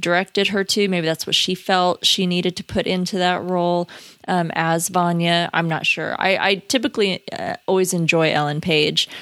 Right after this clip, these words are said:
um, especially if you guys have ever seen Juno. I just,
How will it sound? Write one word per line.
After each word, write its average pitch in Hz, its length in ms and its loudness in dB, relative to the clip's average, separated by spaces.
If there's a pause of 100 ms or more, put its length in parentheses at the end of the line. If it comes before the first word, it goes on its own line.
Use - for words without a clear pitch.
(140)
um, 165 300 2
especially 262 500 2
if 196 100 0
you 208 80 2
guys 185 340 2
have 175 140 -2
ever 160 180 0
seen 156 320 -4
Juno. 151 600 -2 (720)
I 196 100 2
just, 180 260 -2